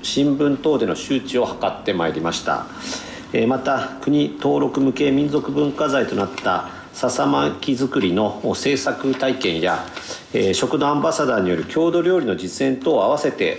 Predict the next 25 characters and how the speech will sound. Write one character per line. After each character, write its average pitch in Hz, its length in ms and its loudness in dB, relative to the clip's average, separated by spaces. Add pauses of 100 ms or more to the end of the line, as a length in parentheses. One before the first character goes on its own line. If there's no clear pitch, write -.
(140)
行 135 80 0
う 135 180 2
こ 139 120 -2
と 156 160 2
で、 - 320 0
え 92 260 2
ー、 92 40 2
誘 123 180 2
客 131 260 0
に 139 360 2
つ - 120 -4
な 110 80 4
げ 95 100 2
て 95 100 0
い 110 60 4
る 147 160 0
と - 140 -8
こ 101 100 0
ろ 101 80 2
で 95 80 0
ご 82 120 -2
ざ 82 100 -2
い 80 80 -2
ま 85 100 -2
す。 - 220 -6